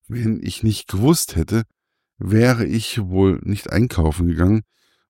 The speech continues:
und sonstige Haushaltspflichten, äh, wären auch nicht erledigt worden.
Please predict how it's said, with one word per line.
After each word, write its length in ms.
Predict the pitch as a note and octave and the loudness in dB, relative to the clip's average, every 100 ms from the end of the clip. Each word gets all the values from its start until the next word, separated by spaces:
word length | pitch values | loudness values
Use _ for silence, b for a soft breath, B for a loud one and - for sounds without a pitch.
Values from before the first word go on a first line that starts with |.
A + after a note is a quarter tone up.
| - | 0
und 300 | B2+ B2 - | 2 2 0
sonstige 760 | A#2 G#2 G2 G#2 G2+ - G2+ F#2+ | 0 4 4 4 2 -2 0 2
Haushaltspflichten, 880 | E2+ F#2+ F2 - - F#2 - - F#2 | 2 0 -4 -8 -6 -6 -4 -8 -6
äh, 220 | F2+ F2 | -4 -4
wären 260 | - D#2 D#2+ | -4 -4 -2
auch 180 | - G2+ | -2 -4
nicht 200 | - - | -6 -8
erledigt 460 | - - - - - | -8 -8 -10 -20 -18
worden. 280 | - - | -18 -18